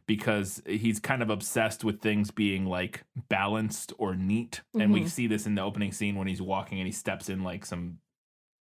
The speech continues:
Speaker 1: horse dung shit or something. And he steps in it on one foot and he's like, "Oh, it's uneven," or whatever. And then he steps his other shoe in it so that
Speaker 2: Yeah.
Speaker 1: it's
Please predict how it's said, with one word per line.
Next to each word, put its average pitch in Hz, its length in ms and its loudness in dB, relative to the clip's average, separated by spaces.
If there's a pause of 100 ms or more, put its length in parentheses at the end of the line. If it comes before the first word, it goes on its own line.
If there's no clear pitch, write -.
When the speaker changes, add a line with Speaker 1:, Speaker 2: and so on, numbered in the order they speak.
(180)
Speaker 1:
horse 101 380 -4
dung 95 520 -4
shit 101 300 -2
or 101 60 0
something. 104 520 0 (460)
And 101 500 0 (300)
he 151 140 -4
steps 156 320 2
in 135 80 4
it 123 100 4
on 113 80 4
one 117 160 4
foot 113 140 0
and 98 80 2
he's 101 120 2
like, 95 200 0
"Oh, 104 180 4
it's 87 160 -4
uneven," 104 420 4
or 90 100 0
whatever. 90 240 -2
And 90 100 -4
then 95 60 0
he 104 40 -2
steps - 320 0
his 92 140 -2
other 101 240 2
shoe 110 300 2
in 113 100 2
it 113 220 -2 (100)
so 233 100 4
that 95 140 2
Speaker 2:
Yeah. 95 60 -2
Speaker 1:
it's 139 120 -4